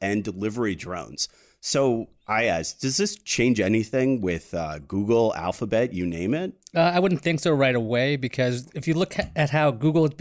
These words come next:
Speaker 2: how Google's been managed since Pichai's been there since twenty fifteen, it hasn't changed, like, tremendously,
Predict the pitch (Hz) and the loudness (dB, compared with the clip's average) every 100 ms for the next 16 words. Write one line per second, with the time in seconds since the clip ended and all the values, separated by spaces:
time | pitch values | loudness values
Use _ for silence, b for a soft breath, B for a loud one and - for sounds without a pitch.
0 | 147 - - 180 147 175 170 143 143 139 | -8 -10 -6 -2 2 2 2 2 4 4
1 | 143 - 139 139 - b b - - 135 | 2 0 2 0 -2 b b -6 0 2
2 | 117 139 131 - - 139 - 117 - 190 | 2 2 0 -2 -4 -4 -4 -6 -2 0
3 | 160 B B B B B B 185 190 233 | 0 B B B B B B 0 2 2
4 | 202 208 202 190 - - - 151 - - | 2 2 2 2 0 -6 -2 -2 0 0
5 | 131 135 170 196 - 202 196 147 | 2 2 2 0 2 2 2 -2